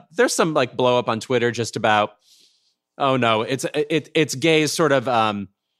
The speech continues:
pretending to have drama with each other to imitate the housewives, which they actually love, who actually belong on T V. Couple things.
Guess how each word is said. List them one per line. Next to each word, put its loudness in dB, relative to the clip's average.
pretending -2
to 0
have -2
drama 2
with -4
each -4
other 2
to -4
imitate 0
the 0
housewives, 0
which -6
they -4
actually -2
love, -6
who -2
actually -2
belong -2
on -8
T -8
V. -10
Couple 2
things. -8